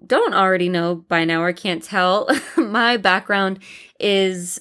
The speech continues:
Sicilian and Jewish. I'm white. This podcast is about my experiences and opinions and will eventually contain interviews which will be the opinions and experience of others. Every opinion I form and express is my own and is subject to change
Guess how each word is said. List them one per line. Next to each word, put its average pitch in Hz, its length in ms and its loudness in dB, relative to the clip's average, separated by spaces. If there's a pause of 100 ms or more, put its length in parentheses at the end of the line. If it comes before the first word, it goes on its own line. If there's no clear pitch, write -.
Sicilian 220 640 0
and 202 140 -2
Jewish. - 340 -6
I'm 190 200 -2
white. 185 280 0 (420)
This 247 140 2
podcast 240 720 -2
is 190 140 -6
about 175 220 0
my 220 280 2
experiences 170 760 -4
and 170 100 -2
opinions 165 540 0
and 202 380 -2
will 269 180 2
eventually 262 440 0
contain 202 560 -2 (300)
interviews 196 580 2
which 185 180 -4
will 190 220 2
be 190 260 -2
the 175 240 -4
opinions 190 560 -2
and 185 100 -4
experience 170 520 -2
of - 60 -2
others. - 520 -2 (400)
Every 240 240 2
opinion 233 400 2
I 208 80 2
form 202 280 -2
and 190 80 0
express 185 420 -2
is 175 80 -6
my 175 240 0
own 220 260 2
and 175 160 2
is 180 220 0
subject 175 400 0
to 170 80 -8
change 190 540 0